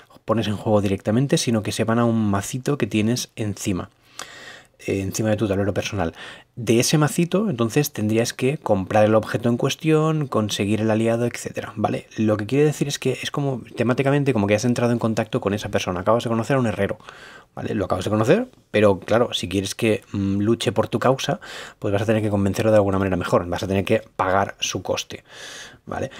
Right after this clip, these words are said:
Em, eh, pues ha-, has visto también que hay un objeto, ¿no? Concretamente, pues que hay una armadura de lo que sea, ¿vale? Por eso tienes la carta,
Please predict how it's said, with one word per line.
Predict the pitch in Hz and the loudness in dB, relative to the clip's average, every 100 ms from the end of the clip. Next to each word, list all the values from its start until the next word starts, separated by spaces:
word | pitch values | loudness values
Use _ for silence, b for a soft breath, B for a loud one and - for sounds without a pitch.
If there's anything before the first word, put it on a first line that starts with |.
| B B B | B B B
Em, | - 101 98 95 92 95 | 0 2 2 0 -2 -4
eh, | 95 90 92 | -6 -8 -8
pues | 90 - | -8 -6
ha-, | - | -4
has | 98 135 104 | -4 -4 -2
visto | 131 - | -2 0
también | 117 127 143 | 2 2 2
que | 135 117 | 2 2
hay | 131 - | 2 2
un | 127 | 0
objeto, | 117 - 120 - | 0 0 -4 -2
¿no? | - | -4
Concretamente, | - 107 98 - 107 107 110 92 | -4 -4 -4 -2 2 2 2 -2
pues | - | -2
que | - | 0
hay | 110 | 2
una | 110 | 2
armadura | 110 104 131 127 | 2 2 2 2
de | 110 | 2
lo | |
que | 107 | 0
sea, | - 147 170 - | 0 -2 -2 -2
¿vale? | 101 151 107 | 0 0 -4
Por | - 95 | -8 -10
eso | 101 - 98 87 | -10 -2 0 0
tienes | 110 95 | -2 -2
la | 95 | -2
carta, | 95 110 - | -2 -2 -4